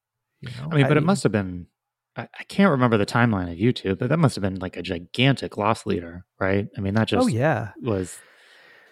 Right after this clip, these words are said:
Speaker 2: ludicrously expensive for them to, to do that, then to eventually try and turn it around.
Speaker 1: No, I mean, at that time,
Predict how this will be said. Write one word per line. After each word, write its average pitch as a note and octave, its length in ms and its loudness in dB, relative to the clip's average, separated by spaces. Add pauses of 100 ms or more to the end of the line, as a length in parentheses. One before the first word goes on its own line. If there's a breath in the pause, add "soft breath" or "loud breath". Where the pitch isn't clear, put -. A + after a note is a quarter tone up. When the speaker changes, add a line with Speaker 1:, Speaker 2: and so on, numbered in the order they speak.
(140 soft breath)
Speaker 2:
ludicrously G#2+ 560 0
expensive A2 500 -2
for G2 120 -6
them F2+ 180 -6
to, E2+ 220 -10 (240)
to - 100 -12
do G2+ 300 2
that, F2 260 -10 (260)
then F#2+ 360 -4
to F#2 340 -6
eventually G2 800 -2 (480 soft breath)
try G2 180 -4
and F2 120 -6
turn F2+ 200 -10
it E2+ 100 -14
around. F2 420 -6 (420 soft breath)
Speaker 1:
No, D#4+ 300 0
I A#2 80 0
mean, B2+ 320 0 (320)
at C#3 140 2
that C#3+ 180 2
time, D3+ 540 0